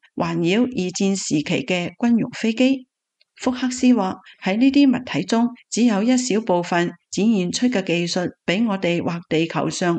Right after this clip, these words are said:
任何其他人擁有嘅技術高出數光年。佢補充話，呢幾十年嚟都有詳細嘅記載，所以一係我哋一直喺度追蹤同樣嘅物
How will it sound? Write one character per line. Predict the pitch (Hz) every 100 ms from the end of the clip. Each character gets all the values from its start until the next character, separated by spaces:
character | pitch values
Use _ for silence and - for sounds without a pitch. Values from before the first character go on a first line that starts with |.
| - -
任 | 165 175
何 | 156 151 151
其 | 151
他 | 156 233
人 | 214 143 - - -
擁 | 180 240
有 | 214 180
嘅 | 185
技 | 175 160
術 | 160 160 -
高 | - 254
出 | 254 262
數 | 247 185 185
光 | 185 214 214
年。 | 165 143 - _ _ _ _
佢 | - 185 196
補 | 175
充 | 196 240
話， | 214 175 - _ _
呢 | 254 269
幾 | 170 226
十 | 202
年 | - 165 165
嚟 | 165 165 -
都 | 262
有 | 208 170
詳 | - - -
細 | - 170
嘅 | 175
記 | 175 180
載， | 196 185 190 - - -
所 | - 233
以 | 247 214
一 | - 269
係 | 247 190 -
我 | 190
哋 | 196
一 | 185 247
直 | 214
喺 | 190 190
度 | 180 170 156
追 | - 247
蹤 | 254 262 269
同 | - 156
樣 | 170 170
嘅 | 180
物 | 180